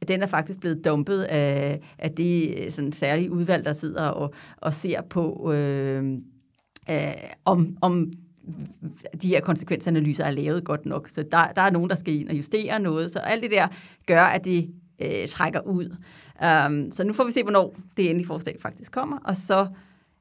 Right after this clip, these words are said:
øh, kommer det, ja, så kommer det helt an på, hvordan landene, øh, modtager det.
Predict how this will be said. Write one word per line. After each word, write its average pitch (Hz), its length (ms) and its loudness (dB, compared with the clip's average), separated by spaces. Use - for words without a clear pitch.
øh, 156 560 2
kommer 170 220 0
det, 160 120 -2
ja, 151 180 2
så 185 100 -10
kommer 175 140 -4
det 185 80 -2
helt 185 100 -2
an 170 100 0
på, 185 120 -4
hvordan 175 300 0
landene, 180 480 0
øh, 160 360 0
modtager 170 680 0
det. 190 140 -6